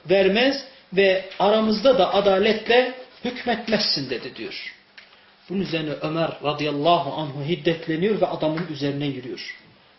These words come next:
Bunun üzerine diyor ki, "Ey emrel müminin, Allah Azze ve Celle Nebisine sen af yolunu tut, iyiliği emret ve cahillerden yüz çevir buyurmuyor mu?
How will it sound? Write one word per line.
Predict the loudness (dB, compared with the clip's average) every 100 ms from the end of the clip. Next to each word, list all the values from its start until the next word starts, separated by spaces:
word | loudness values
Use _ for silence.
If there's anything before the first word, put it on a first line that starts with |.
| _
Bunun | -6 -4
üzerine | 0 0 -2 -2
diyor | -4 -2
ki, | 0 0 0 -10 -20 _ _ 0
"Ey | 2 2
emrel | 0 -2 -2
müminin, | -2 -4 -4 -2 -2 -4 -10 -20 _ _ _ _ _ 0
Allah | 4 4 4 0 -12 _ _
Azze | -2 -2 0 0
ve | 2
Celle | 4 4 0 0
Nebisine | 0 0 -4 -4 0 2 2 -4 -16 -20 -20 _ -20 -20 _ -20 -20 -20 -10
sen | 0 2 2 -2 -18 -20 -20 _
af | 0 0 0
yolunu | 0 0 -4
tut, | -6 -8 -10 -16 -18 -20 -20 -20 _ -12 -2
iyiliği | 0 2 2
emret | 2 0 2 2 2 -4 -18 -18 -14 0
ve | 4 4 2 -6 -18 -18 0
cahillerden | 4 6 4 2 2 4 4
yüz | 4 2 0
çevir | 2 4 4 2
buyurmuyor | 4 4 6 8 8
mu? | 6 2